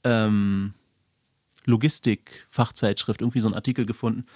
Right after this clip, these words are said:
Und die hatten gesagt, ja, das, die, Tesla hatte, glaub ich, auch, hat auch, glaub ich, bis heute auch noch keine Zahlen veröffentlicht. Bei dem Model drei haben die am nächsten Tag vermeldet, wir haben zweihundert, dreihunderttausend, wie viel es auch immer waren, ähm, Vorbestellungen. Das haben die jetzt beim Semi,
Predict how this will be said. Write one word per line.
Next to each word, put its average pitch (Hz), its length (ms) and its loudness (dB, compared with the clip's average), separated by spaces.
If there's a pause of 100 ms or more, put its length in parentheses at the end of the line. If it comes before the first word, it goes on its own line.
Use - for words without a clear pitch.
(760)
Und 117 200 0
die 120 80 6
hatten 127 160 2
gesagt, 117 240 0
ja, 95 200 2
das, - 360 -6
die, - 180 -6
Tesla 143 340 2
hatte, 135 140 0
glaub 123 160 4
ich, 120 100 -4
auch, 131 140 2
hat - 200 -2
auch, 120 120 0
glaub 120 160 2
ich, - 100 -10
bis - 200 -6
heute 117 220 2
auch 117 60 0
noch 113 120 -2
keine 117 280 0
Zahlen 117 360 2
veröffentlicht. - 600 -2
Bei 120 100 6
dem 113 180 6
Model 113 320 2
drei 113 220 4
haben 131 100 6
die 123 100 2
am 113 100 4
nächsten 117 300 2
Tag 117 220 0
vermeldet, 147 400 2
wir 123 120 4
haben 117 300 2 (460)
zweihundert, 123 720 2
dreihunderttausend, 120 560 2
wie 107 60 -8
viel 117 120 0
es 113 100 -6
auch 117 60 -8
immer 110 220 0
waren, 113 240 0 (760)
ähm, 113 240 6
Vorbestellungen. 143 680 4
Das 113 120 0
haben 120 120 4
die 123 60 2
jetzt 117 140 -2
beim 110 140 2
Semi, 117 380 2